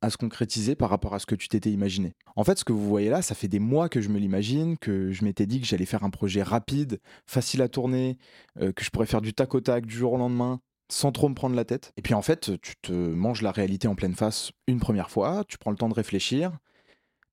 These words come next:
puis tu réessayes, ça foire encore. Et en fonction du projet, si t'arrives à concrétiser quelque chose, tu le concrétises au bout de quelques mois, quelques années. C'est des process qui sont extrêmement longs.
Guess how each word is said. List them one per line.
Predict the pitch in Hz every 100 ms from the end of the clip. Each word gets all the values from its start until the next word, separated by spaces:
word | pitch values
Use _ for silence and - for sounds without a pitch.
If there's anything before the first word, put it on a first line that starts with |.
| _ -
puis | 131
tu | 127
réessayes, | 117 107 95 104 147 117 98 _ _ _
ça | -
foire | - - 156
encore. | 123 - 101 110 - _ -
Et | 117
en | 160
fonction | - 180 - 190 170 -
du | 98 107
projet, | - 98 98 127 - _ _ _ -
si | - - 190
t'arrives | 143 135 123
à |
concrétiser | 104 113 - 98 104
quelque | 98 78
chose, | - 107 123 127 _ -
tu | 110
le |
concrétises | 107 107 - - 123
au | 107
bout | 90 110
de | 104 104 - _
quelques | - 107 113
mois, | 101 98 113 -
quelques | - 104 107 104
années. | 101 107 - - - -
C'est | 98
des | 110
process | - 123 131
qui | -
sont | - - _ -
extrêmement | 143 - 127 113
longs. | 110 156